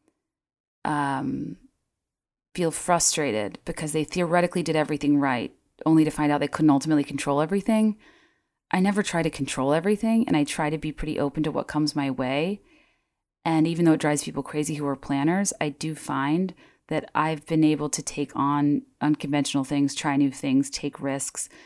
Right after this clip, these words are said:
be less embarrassed about my choices, uh,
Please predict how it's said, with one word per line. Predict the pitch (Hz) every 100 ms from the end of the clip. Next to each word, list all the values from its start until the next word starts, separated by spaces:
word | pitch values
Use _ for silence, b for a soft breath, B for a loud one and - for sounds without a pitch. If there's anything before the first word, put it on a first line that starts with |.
| B B -
be | 170
less | 165 -
embarrassed | 151 143 147 143
about | 147 139
my | 143 139
choices, | - 185 165 - 147 143 - - b b b b
uh, | - 147 143